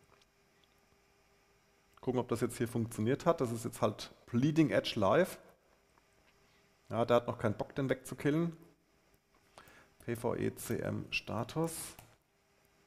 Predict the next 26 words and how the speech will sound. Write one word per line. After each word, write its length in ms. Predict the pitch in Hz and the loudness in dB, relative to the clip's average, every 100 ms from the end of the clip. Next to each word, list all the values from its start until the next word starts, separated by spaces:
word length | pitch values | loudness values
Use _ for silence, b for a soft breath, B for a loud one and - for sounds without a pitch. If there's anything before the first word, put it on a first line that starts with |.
| _ _ _ _ b b b b b b b _ _ - | _ _ _ _ b b b b b b b _ _ -14
Ja, 180 | 139 175 | -8 -4
der 120 | 180 | 0
hat 140 | 151 165 | 2 4
aber 160 | 160 | 4
noch 160 | 156 - | 4 2
hier, 180 | 147 143 | 2 2
guck, 200 | 160 - | 0 -4
Activity 440 | - - 131 135 | -4 -2 -2 -2
blocked. 440 | - 110 107 - - | -2 2 2 0 -2
Also 180 | 98 | 0
der, 420 | 98 110 143 156 - - _ B B B B | 2 4 4 4 -2 -18 _ B B B B
ach, 140 | - | -2
deswegen 360 | - 107 127 135 | 0 4 6 8
hat 100 | 127 | 8
er 80 | 123 | 6
nicht 140 | 117 | 4
funktioniert, 400 | 131 123 123 120 | 0 0 0 4
weil 120 | 120 | 8
er 160 | 113 110 | 8 8
wieder, 340 | 110 113 98 | 8 8 8
okay, 240 | 107 107 87 | 2 -2 -2
alles 260 | 98 - | -4 -6
klar. 360 | - 85 95 - - _ _ _ _ _ _ _ _ _ _ | -4 -4 -4 -8 -20 _ _ _ _ _ _ _ _ _ _
Das 200 | - 107 | -8 0
wäre 140 | 127 117 | 4 8
der 340 | 117 110 | 8 8